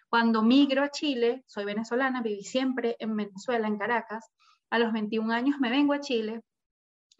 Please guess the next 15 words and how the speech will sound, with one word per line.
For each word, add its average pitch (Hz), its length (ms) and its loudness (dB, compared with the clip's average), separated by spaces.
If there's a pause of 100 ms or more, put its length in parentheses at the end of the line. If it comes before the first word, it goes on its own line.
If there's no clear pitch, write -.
y 262 160 -6
cuando 247 380 2
llego 277 240 0
a 339 80 -6
Chile, 285 520 -6 (340)
mi 262 160 -2
cuerpo 240 240 0
empezó 254 280 -2
a 220 80 -6
cambiar, 240 560 -2 (280)
producto 240 380 4
de 277 80 0
muchísimos 233 540 -8
factores 262 600 0
alimenticios, 233 960 -4